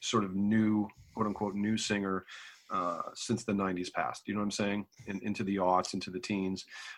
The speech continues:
Uh, I don't think there's been a younger, a y-, a young vocalist in a relatively new band. And I think of new bands as, like, if you're, <laughs> if you,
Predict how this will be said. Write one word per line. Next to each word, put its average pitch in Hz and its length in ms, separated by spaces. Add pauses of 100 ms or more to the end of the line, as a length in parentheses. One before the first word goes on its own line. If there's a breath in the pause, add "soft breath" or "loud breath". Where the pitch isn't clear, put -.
(120)
Uh, 101 340
I 135 80
don't 135 180
think 110 140
there's 101 360 (120)
been 110 140
a 101 40
younger, 98 600 (1000 soft breath)
a 104 40
y-, 110 160 (100)
a - 80
young 104 340
vocalist 101 580 (180)
in 104 140
a 101 200 (140)
relatively 101 520
new 104 220
band. 92 380 (300)
And 170 120
I 185 80
think 180 160
of 123 80
new 117 120
bands 98 280
as, 98 80
like, 98 140
if 107 100
you're, 113 160 (200)
<laughs> - 160
if - 220
you, 143 160